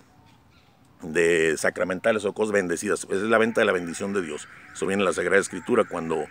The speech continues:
Simón el Mago le pide a los apóstoles, "Dame ese poder que tienes el Espíritu Santo", se lo quería comprar,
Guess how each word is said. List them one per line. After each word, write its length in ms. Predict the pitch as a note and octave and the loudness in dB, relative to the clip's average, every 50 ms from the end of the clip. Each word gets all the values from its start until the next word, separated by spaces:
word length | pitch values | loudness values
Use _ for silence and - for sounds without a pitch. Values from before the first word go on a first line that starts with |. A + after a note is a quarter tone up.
| - - - - - | -12 -20 -20 -18 -14
Simón 300 | - - F2 F2+ G2 G#2 | -10 -6 -2 0 2 2
el 60 | G#2+ | 4
Mago 200 | G#2+ G#2 G#2 G#2+ | 4 4 4 4
le 80 | G#2 - | 4 2
pide 220 | - - G#2+ G#2 | 0 0 2 2
a 40 | G2 | 2
los 200 | F#2 F2+ F2 - G2 | 2 2 -2 -4 -4
apóstoles, 440 | - - G2+ G#2 - G#2+ F#2 F2 | -4 -4 -4 -2 -2 -4 -4 -2
"Dame 220 | E2+ G#2+ A#2 B2+ B2+ | 0 0 2 2 0
ese 140 | B2 B2+ A2+ | 0 -2 0
poder 220 | - A2 A#2 A2+ | 2 2 2 2
que 100 | - A2+ | 0 -2
tienes 220 | - A#2 A2+ G#2 | -4 -4 -4 -2
el 80 | G#2 G2 | -4 -6
Espíritu 240 | F2+ - A2+ G#2 - | -6 -6 -8 -6 -4
Santo", 220 | A#2 A2+ A2 - | -4 -4 -4 -4
se 80 | - F#2 | -8 -8
lo 100 | F2+ E2+ | -6 -6
quería 220 | - F#2 G2+ G2+ | -2 -2 -2 0
comprar, 340 | - G#2 F#2+ F2+ G2+ G#2+ - | -2 -2 0 2 2 2 2